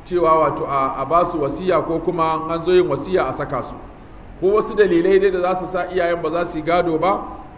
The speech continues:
wanda zai zama, a, daga cikin dalilan da malamai suka lissafa. To amma dai waɗanda za su yi gadon su ne waɗanda suke uwa da uba, su ba su shiga cikin wannan aya ba.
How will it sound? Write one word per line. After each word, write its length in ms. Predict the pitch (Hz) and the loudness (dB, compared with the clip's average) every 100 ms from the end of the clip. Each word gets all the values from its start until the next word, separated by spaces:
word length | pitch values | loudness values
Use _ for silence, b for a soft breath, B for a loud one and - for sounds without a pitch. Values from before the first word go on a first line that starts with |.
| - | -8
wanda 560 | 147 170 170 160 151 143 - - - - 135 | -4 0 2 4 4 0 -6 -12 -16 -18 0
zai 160 | 175 | 2
zama, 560 | 151 160 156 160 156 156 - - - - - - - - - | 4 4 4 2 2 -2 -6 -14 -18 -18 -18 -20 -20 -18 -4
a, 260 | 135 123 117 | 0 0 0
daga 240 | 135 135 | 0 0
cikin 280 | 139 - 175 | -2 -2 2
dalilan 360 | 160 147 151 165 | 2 4 2 2
da 100 | 160 | 2
malamai 340 | 139 131 143 | 0 0 -2
suka 240 | 151 160 131 | -4 -4 -4
lissafa. 460 | 131 135 113 98 - - - - - - | -4 -6 -6 -8 -12 -16 -16 -18 -18 -8
To 60 | 135 | -6
amma 280 | 151 185 180 | 0 0 2
dai 100 | 202 | 2
waɗanda 420 | 208 208 202 180 | 2 0 0 0
za 200 | 180 190 | 2 0
su 120 | 185 | -2
yi 60 | 165 | -4
gadon 360 | 156 180 175 151 - - - - - - - | 2 4 4 0 -4 -12 -14 -16 -18 -20 -14
su 120 | 170 190 | -8 -4
ne 120 | 185 | 0
waɗanda 400 | 175 180 175 165 | 2 2 0 -2
suke 200 | 151 160 | -8 -8
uwa 280 | 170 180 185 | -2 2 2
da 100 | 175 | 2
uba, 400 | 151 147 185 190 - - - | -2 -2 -2 -2 -6 -12 -16
su 360 | - - 214 214 185 | -18 -10 -6 -4 -2
ba 80 | 160 | -4
su 80 | 156 | -4
shiga 260 | 151 165 | -4 -4
cikin 200 | 180 190 185 | -4 -6 -4
wannan 340 | 180 165 147 | -4 -4 -4
aya 300 | 151 143 123 | -2 0 0
ba. 140 | 110 | -4